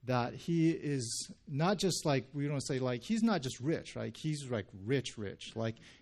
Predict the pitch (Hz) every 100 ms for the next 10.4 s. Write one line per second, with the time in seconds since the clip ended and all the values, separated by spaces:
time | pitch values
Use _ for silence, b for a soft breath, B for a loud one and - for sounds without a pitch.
0 | B - 160 165 147 135 127 117 110 -
1 | - - - 120 117 110 104 98 90 104
2 | _ _ _ - 107 101 - B B B
3 | - - 156 220 180 156 190 143 120 208
4 | 185 104 101 - 131 139 180 196 165 143
5 | 147 147 170 175 165 151 135 117 - -
6 | 127 110 104 98 B B B B B B
7 | 143 131 120 117 147 185 127 - - -
8 | 135 131 127 117 117 113 117 117 127 117
9 | 110 110 120 113 135 110 123 135 131 120
10 | 107 104 113 -